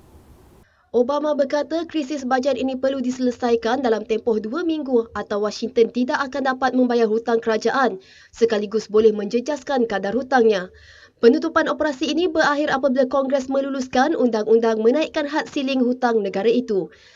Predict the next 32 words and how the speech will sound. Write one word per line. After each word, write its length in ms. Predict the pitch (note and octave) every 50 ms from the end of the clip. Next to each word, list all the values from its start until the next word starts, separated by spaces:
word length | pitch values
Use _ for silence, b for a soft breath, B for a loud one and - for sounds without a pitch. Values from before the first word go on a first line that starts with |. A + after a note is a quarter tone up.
| B B B
Selepas 400 | B - C4 D4 - - E4 D#4
diperdebatkan 720 | D4 D#4+ D#4+ D#4+ D#4 D#4 C4 D#4 D4 - - D#4 C#4+ C#4 B3+
berminggu-minggu, 800 | D#4+ F4 F4+ E4+ D#4+ D#4 D4+ D4 C4+ C4+ C4 A#3 A3 B3 D#4 D#4
langkah 400 | C4 A#3 A3+ A3+ A3+ A#3 A3+ A3
menangani 480 | A3 A3 A#3 B3 C4 C#4+ C#4+ D4 D4
krisis 400 | C4 - F4+ F4+ - F4+ E4+ E4
hutang 480 | - D#4 D4+ - D#4 D4+ C#4+ C4+ B3+ B3+
akhirnya 400 | G#3+ A3 A3 A#3 A#3+ A#3 A#3+ A#3
diluluskan 800 | A3+ G#3+ A3 A3 A#3 A#3 B3+ C4 B3+ - E4+ D#4+ A#3 G3 F#3+ F#3+ B B B B B B
sebelum 320 | - - A3 G#3+ A3 G3+ -
tujuh 240 | - G3 G#3 G3+ G#3+
belas 160 | G#3 - G3
Oktober 480 | D3 G3 - C4 B3+ B3+ A#3+ C#4 C4+
iaitu 400 | C4 A#3+ A3 - A3+ A3+ A3+ -
tarikh 320 | - D4+ D#4+ E4 E4 D#4+ D#4+
terakhir 480 | D#4 - C4+ C#4 C4 C4+ C#4+ C4+ B3 B3 B B B -
perbendaharaan 720 | A#3+ A3+ A3+ A#3 A#3 A3+ A3+ A3 A3 A3 A3 G#3+ G#3+ - G#3
Amerika 480 | A3 A3+ A3+ A3+ A3 A3+ A#3 G#3+ G#3+
tidak 400 | - - E4+ E4 E4 D#4 - A#3+
dapat 320 | C4 B3+ B3+ - A#3+ A3+ A3+
membayar 400 | A3+ G#3+ G#3+ A3 A3+ A#3 G#3+ G#3+
hutang 400 | G3 G3 F#3 - G#3+ A3+ C4 D4
negara. 480 | B3+ A#3+ A3 G#3+ - F#3+ D#3+ F3 - b b b b b b b b b
Senat 320 | - - C4 C#4+ E4 E4+ -
mengundi 400 | D4+ D#4+ D#4 D#4 D#4+ D4+ D#4+ D4+
lapan 320 | C#4 C#4 C#4 - D#4 D4
puluh 160 | D4+ D#4 D4+
satu 400 | C#4+ - D#4 D4 D4 C#4+ D4 C#4+
lapan 400 | C4+ B3+ C4 C4+ C4 D4 C#4 B3+
belas 320 | A#3 A3+ A#3 C4+ D4+ - -
untuk 320 | A#3+ A#3 A#3 A3+ - G#3
Republikan 800 | B3 - - D#4+ D#4 D4+ D#4 D#4 D#4 - D#4 D4 C#4+ C#4 B3+ B3+